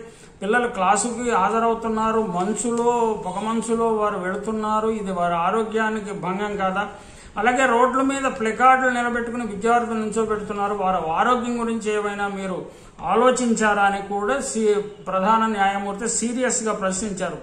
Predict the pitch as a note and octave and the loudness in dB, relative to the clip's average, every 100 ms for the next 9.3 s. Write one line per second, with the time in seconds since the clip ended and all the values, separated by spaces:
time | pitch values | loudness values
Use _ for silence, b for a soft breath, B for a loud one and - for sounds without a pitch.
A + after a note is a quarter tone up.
0 | - E3+ G3 G#3 G#3+ G3 F3+ E3+ E3+ G3+ | -8 -6 -2 -2 -2 -6 -6 -6 -4 -6
1 | F3 D3+ A#2+ - B B B B B B | -6 -8 -10 -14 B B B B B B
2 | - F#3+ A3+ A#3 B3 A3+ A3 A3 A3 G3+ | -4 -2 -2 -2 0 0 2 4 2 2
3 | G3 F#3+ B3+ A3 G#3 F#3+ F3 E3 - D#3+ | 2 2 0 -4 -6 -6 -6 -8 -12 -16
4 | D3+ - F3 D#3+ F3+ F3+ F3+ F3 E3 - | -16 -16 -8 -4 -2 -2 -2 -4 -4 -8
5 | - D#3+ F3+ F#3 F#3+ - A#2 - B B | -8 -8 -8 -8 -8 -8 -12 -18 B B
6 | B B B F#3 A#3+ B3 - F#3+ G3+ A#3 | B B B 0 0 0 0 0 0 2
7 | C4+ - C4 B3+ B3 B3 B3+ - A3 - | 2 2 0 2 4 4 2 2 0 0
8 | B3+ B3+ B3 A#3+ A#3+ A#3 A3 G#3+ B3 C#4+ | -2 -2 0 0 0 0 -2 0 0 -2
9 | C#4 B3 | -2 -4